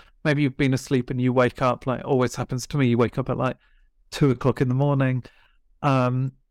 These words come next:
you can immediately start thinking, "Well, like, if I don't get to sleep now, then tomorrow I'm gonna be wrecked, I'm gonna be irritable, I'm not gonna be able to meet my deadline," you know, all of those things. Um, actually just stop thinking about those effects. And the reason that you can do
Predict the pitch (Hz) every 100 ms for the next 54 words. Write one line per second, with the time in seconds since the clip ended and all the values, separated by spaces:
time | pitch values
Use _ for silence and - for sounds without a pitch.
0 | _ - 156 170 180 165 170 170 151 -
1 | 151 131 139 120 131 120 120 123 - _
2 | _ _ _ _ 165 135 131 147 143 139
3 | - - 143 147 170 160 160 151 - 151
4 | 135 127 131 - - 156 143 131 123 131
5 | 127 127 117 127 123 156 147 - 127 120
6 | 117 120 127 139 135 - 139 123 113 123
7 | 139 117 117 113 127 - 123 123 123 123
8 | 165 151 135 135 127 117 - 143 139 135
9 | 131 - 120 - - - 131 123 117 -
10 | - - 156 160 160 139 143 - 170 -
11 | _ 143 135 127 123 120 - 127 120 -
12 | - - - - - - 131 143 156 160
13 | - 151 110 139 - 131 147